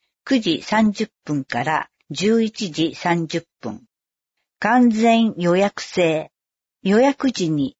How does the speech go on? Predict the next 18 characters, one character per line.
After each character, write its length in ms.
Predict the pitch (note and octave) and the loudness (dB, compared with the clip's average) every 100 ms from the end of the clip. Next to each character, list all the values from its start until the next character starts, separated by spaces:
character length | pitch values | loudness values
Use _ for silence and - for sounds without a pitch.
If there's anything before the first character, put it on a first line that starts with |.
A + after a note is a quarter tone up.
| - | -8
時 140 | E3+ | -6
間 360 | - A3+ A3+ A3 | 0 2 4 4
を 40 | |
指 220 | A3+ - - | 0 -2 -4
定。 380 | D3 C3 C3 - _ _ _ _ _ _ - | -2 -2 -4 -12 _ _ _ _ _ _ -2
駅 280 | F#3+ B3 | -2 -2
北 320 | - - B3 A#3+ | -4 -2 0 2
庁 260 | A#3+ G#3+ | 2 2
舎 320 | D#3+ C3+ A2+ - | 0 -4 -4 -6
三 400 | - F3+ F#3 E3+ | -2 0 0 0
階。 380 | D#3 D3 C#3+ C3+ _ _ _ _ _ _ _ _ _ _ | 0 0 -4 -14 _ _ _ _ _ _ _ _ _ _
三 320 | - D4 B3+ | 2 4 4
十 260 | F#3 F#3+ D#3+ | 4 0 0
五 140 | E3+ | 0
歳 380 | - A3+ A#3 A3 | 0 2 2 2
以 200 | A3+ G3+ | 0 0
上 280 | F#3 D3+ B2+ | 2 2 -2
で 300 | D3 C#3 | -6 -6